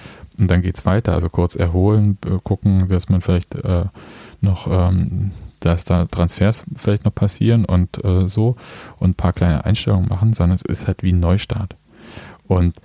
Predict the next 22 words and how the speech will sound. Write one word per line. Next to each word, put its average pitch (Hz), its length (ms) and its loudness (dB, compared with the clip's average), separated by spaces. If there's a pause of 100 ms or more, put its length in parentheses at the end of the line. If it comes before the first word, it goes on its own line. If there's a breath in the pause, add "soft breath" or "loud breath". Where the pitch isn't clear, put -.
(100)
so 95 220 0
simpel 98 340 0
ist 95 180 -2
das 131 120 0
nicht, - 180 -2
dass 95 120 -2
man 85 120 2
sagen 87 220 0
kann, 87 160 0
die 87 100 0
Spieler 92 340 0
sind 87 200 0
dann 82 140 0
erholt, 87 500 0
weil 87 100 2
sie 85 80 2
nicht 85 140 -2
bei 90 100 0
der 82 180 -2
W - 60 -4
M 101 220 0
waren. 82 240 -2